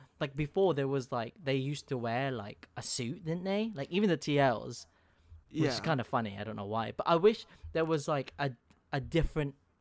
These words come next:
Speaker 1: style of uniforms. I would know if they were
Speaker 2: Nah,
Speaker 1: T L or not.
Speaker 2: T Ls just wear normal uniforms,
Speaker 1: I know,
Speaker 2: you
Speaker 1: so
Speaker 2: know?
Speaker 1: that's why I was just like, "Oh, look,
Speaker 2: It's
Speaker 1: it's
Speaker 2: weird.
Speaker 1: a new
Speaker 2: It's
Speaker 1: colleague."
Speaker 2: like, what, what the fuck is the point?
Speaker 1: Mate, it's so weird though, like,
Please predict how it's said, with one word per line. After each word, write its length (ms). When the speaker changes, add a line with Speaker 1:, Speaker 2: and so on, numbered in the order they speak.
Speaker 1:
style 720
of 120
uniforms. 600
I 60
would 240
know 500
if 180
they 140
were 100
Speaker 2:
Nah, 220
Speaker 1:
T 40
L 140
or 60
not. 80
Speaker 2:
T 60
Ls 280
just 320
wear 240
normal 480
uniforms, 560
Speaker 1:
I 100
know, 220
Speaker 2:
you 60
Speaker 1:
so 120
Speaker 2:
know? 100
Speaker 1:
that's 140
why 200
I 40
was 140
just 160
like, 160
"Oh, 300
look, 100
Speaker 2:
It's 140
Speaker 1:
it's 120
Speaker 2:
weird. 300
Speaker 1:
a 20
new 100
Speaker 2:
It's 100
Speaker 1:
colleague." 180
Speaker 2:
like, 180
what, 220
what 140
the 80
fuck 280
is 100
the 80
point? 440
Speaker 1:
Mate, 340
it's 240
so 220
weird 440
though, 200
like, 380